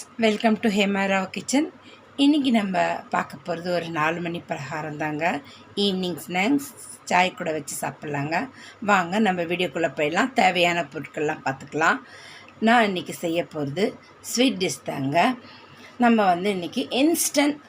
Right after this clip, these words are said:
சுசியம் செய்யலாங்க. அரை கப்பு உடச்சக்கல்ல எடுத்திருக்கேன்.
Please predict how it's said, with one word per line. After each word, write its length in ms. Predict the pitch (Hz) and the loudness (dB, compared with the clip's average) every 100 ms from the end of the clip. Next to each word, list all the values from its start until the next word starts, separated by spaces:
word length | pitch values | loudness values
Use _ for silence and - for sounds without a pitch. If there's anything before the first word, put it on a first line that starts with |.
| - - | -12 -4
சுசியம் 400 | 214 226 175 143 - - | 0 4 4 2 -12 0
செய்யலாங்க. 560 | 185 165 143 156 196 254 - - - - - - - - - | 2 2 0 2 2 2 -6 -20 -20 -20 -20 -20 -20 -20 -2
அரை 240 | 196 220 262 | 2 4 4
கப்பு 500 | 226 - - 247 - - - - - - - | 0 -2 2 0 0 -16 -20 -20 -20 -12 2
உடச்சக்கல்ல 540 | 196 - - 190 170 | 2 2 2 4 2
எடுத்திருக்கேன். 420 | - - - - | 0 -12 -8 -10